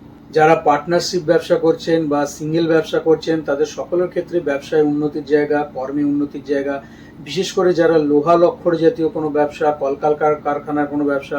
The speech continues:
কলকবজা তৈরি হয়, মেশিনারিজ তৈরি হয়, এরম ধরনের কোনো ব্যবসা, প্লাস্টিকের ব্যবসা, সুতোর ব্যবসা প্রভৃতির সাথে যদি যুক্ত থাকেন,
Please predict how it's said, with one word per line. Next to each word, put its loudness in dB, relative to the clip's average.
কলকবজা -4
তৈরি 0
হয়, 2
মেশিনারিজ -4
তৈরি 0
হয়, -2
এরম 4
ধরনের 6
কোনো -2
ব্যবসা, -2
প্লাস্টিকের 0
ব্যবসা, -2
সুতোর -2
ব্যবসা -2
প্রভৃতির -2
সাথে -2
যদি -8
যুক্ত -16
থাকেন, -2